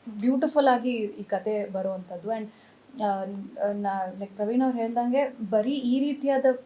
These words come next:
ಆ, ಫ್ಯಾಮಿಲಿ, ಅಪ್ಪ ಮಗಳು ಅಥವಾ ಅಮ್ಮ ಮಗಳು ಈ ರೀತಿಯಾದ ಪ್ರೀತಿ ಅಲ್ದೆ ಒಂದು ಫೀಲಿಂಗ್ಸ್, ಲವ್ ಫೀಲಿಂಗ್ಸ್‌ನ ಕೂಡ ಎಷ್ಟು ಮಟ್ಟಿಗೆ,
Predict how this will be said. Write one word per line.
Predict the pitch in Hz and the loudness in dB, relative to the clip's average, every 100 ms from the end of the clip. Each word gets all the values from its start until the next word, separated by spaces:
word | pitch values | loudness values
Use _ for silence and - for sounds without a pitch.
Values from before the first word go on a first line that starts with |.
| - | -4
ಆ, | 202 190 185 185 185 - - 202 | 0 0 0 -4 -10 -16 -12 -6
ಫ್ಯಾಮಿಲಿ, | 202 190 196 196 | 0 0 -2 -4
ಅಪ್ಪ | 190 - 202 196 190 | -6 2 4 4 0
ಮಗಳು | 190 185 190 185 - | -6 -6 -10 -10 -12
ಅಥವಾ | 190 196 190 - - _ - | -10 -6 -6 -8 -20 _ -2
ಅಮ್ಮ | 202 214 214 | 2 4 4
ಮಗಳು | 202 185 196 | 2 0 -4
ಈ | 214 226 | -2 0
ರೀತಿಯಾದ | 247 254 254 247 240 - _ | 0 4 4 4 -2 -6 _
ಪ್ರೀತಿ | - 240 240 233 | -4 -4 0 0
ಅಲ್ದೆ | 196 220 240 339 - _ _ _ _ - _ | 2 4 4 2 -2 _ _ _ _ -20 _
ಒಂದು | 240 240 277 294 247 - 226 208 | 0 6 8 10 8 6 -4 -4
ಫೀಲಿಂಗ್ಸ್, | 294 320 339 285 226 - | 2 4 8 6 6 -2
ಲವ್ | 220 220 247 | 4 6 6
ಫೀಲಿಂಗ್ಸ್‌ನ | 285 277 269 262 233 254 | 0 0 2 2 4 0
ಕೂಡ | 254 247 - - - - - | 2 2 2 -2 -20 -12 2
ಎಷ್ಟು | 233 - 320 | 2 4 6
ಮಟ್ಟಿಗೆ, | 285 262 269 285 269 262 233 | 8 8 6 8 10 10 6